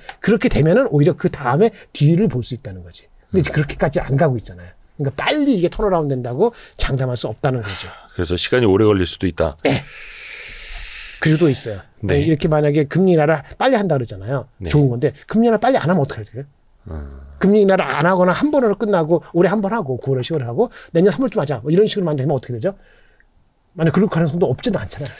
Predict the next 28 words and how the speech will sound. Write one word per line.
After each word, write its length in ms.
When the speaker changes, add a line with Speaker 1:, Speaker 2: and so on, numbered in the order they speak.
Speaker 2:
그 120
유월 300
에프오엠씨에서 640
되게 200
매파적으로 480
발언이 380
나왔는데도 640
Speaker 1:
음. 40
Speaker 2:
시장은 580
Speaker 1:
음. 60
Speaker 2:
구월 420
Speaker 1:
음. 80
Speaker 2:
금리 340
인하가 400
Speaker 1:
지금 160
Speaker 2:
이제 100
시작할 240
Speaker 1:
아직까지는, 160
Speaker 2:
거다라는 300
Speaker 1:
어, 40
Speaker 2:
것도 100
Speaker 1:
그렇죠. 160
Speaker 2:
반영을 320
하고 160
Speaker 1:
어, 40
Speaker 2:
있죠. 200
Speaker 1:
어, 20
어. 300